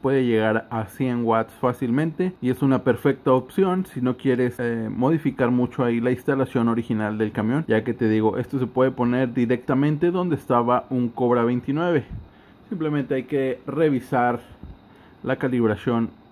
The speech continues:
cuidadosamente para poder disfrutar de este radiezote R C I treinta y nueve B H P,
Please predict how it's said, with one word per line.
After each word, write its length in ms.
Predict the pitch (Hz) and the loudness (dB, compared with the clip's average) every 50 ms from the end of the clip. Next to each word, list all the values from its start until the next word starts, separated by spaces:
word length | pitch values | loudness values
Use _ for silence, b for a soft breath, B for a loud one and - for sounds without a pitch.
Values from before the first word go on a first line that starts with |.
| - | -12
cuidadosamente 1000 | - 131 120 110 110 110 110 110 - 131 135 156 165 160 160 - 165 165 160 - - - - - - - | -6 -4 0 2 2 2 2 0 0 0 0 0 0 -2 -2 -2 -2 -2 -2 -4 -8 -12 -20 -20 -10 -4
para 220 | - 160 160 147 147 | 0 0 0 0 0
poder 260 | 135 120 120 120 113 | 0 2 2 2 0
disfrutar 540 | 120 117 - 113 104 95 123 120 113 110 - - | -2 -4 -6 -6 -4 -2 0 0 0 0 -2 -4
de 220 | 113 107 101 - - - - | -4 -4 -4 -4 -6 -8 -6
este 500 | 117 110 107 - - - 127 113 104 - - - - | -4 -4 -4 -6 -8 -4 -4 -4 -4 -4 -10 -16 -12
radiezote 920 | - - 117 117 120 123 120 113 95 - - 113 110 - - 127 117 113 - - | -6 -2 0 0 0 0 0 0 -2 0 2 0 0 2 0 -2 -2 -2 -2 -2
R 200 | 135 127 117 110 | 0 0 0 0
C 220 | 95 - 110 104 | -2 -2 -2 0
I 100 | 104 107 | 0 0
treinta 300 | 95 - 120 117 117 113 | -2 0 0 0 0 0
y 40 | 107 | 0
nueve 240 | 101 104 104 104 101 | 0 2 2 2 2
B 120 | 101 107 | 2 2
H 200 | 104 104 - - | 2 0 0 -4
P, 240 | - - 139 160 151 | -2 0 0 0 -2